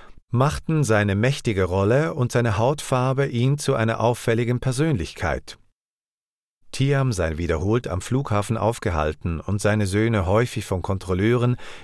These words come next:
im öffentlichen Nahverkehr herausgegriffen worden.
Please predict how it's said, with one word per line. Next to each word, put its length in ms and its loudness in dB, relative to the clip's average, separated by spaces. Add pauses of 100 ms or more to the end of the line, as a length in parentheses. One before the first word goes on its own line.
(100)
im 180 2
öffentlichen 540 0
Nahverkehr 680 0
herausgegriffen 840 -2
worden. 420 -4